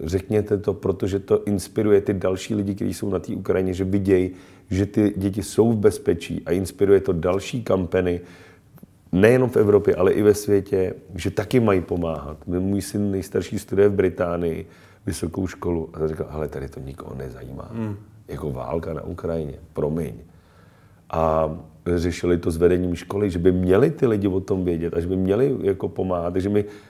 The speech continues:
Speaker 1: my to máme fakt jinak. I díky historickému kontextu, i díky, eh, eh, poloze.
Speaker 2: Hmm.
Speaker 1: Na Slovensku si myslím, že to mají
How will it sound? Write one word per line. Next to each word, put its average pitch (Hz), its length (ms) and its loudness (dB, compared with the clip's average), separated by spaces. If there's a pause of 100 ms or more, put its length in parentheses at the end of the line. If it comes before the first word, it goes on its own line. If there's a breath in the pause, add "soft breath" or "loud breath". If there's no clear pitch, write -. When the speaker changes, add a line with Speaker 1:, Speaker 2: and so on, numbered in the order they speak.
(160 loud breath)
Speaker 1:
my 104 60 -2
to 117 80 6
máme 110 260 6
fakt - 320 0
jinak. 90 460 2 (140)
I 104 80 4
díky 101 320 -2
historickému 98 720 0
kontextu, 85 800 -6 (200 loud breath)
i 110 60 4
díky, 104 340 0
eh, - 800 -8
eh, 92 640 4 (300)
poloze. 95 600 8 (380)
Speaker 2:
Hmm. 104 220 -4 (280 loud breath)
Speaker 1:
Na 80 60 -4
Slovensku 92 380 0
si 92 100 -4
myslím, 95 180 0
že 95 80 2
to 90 80 -6
mají 98 140 0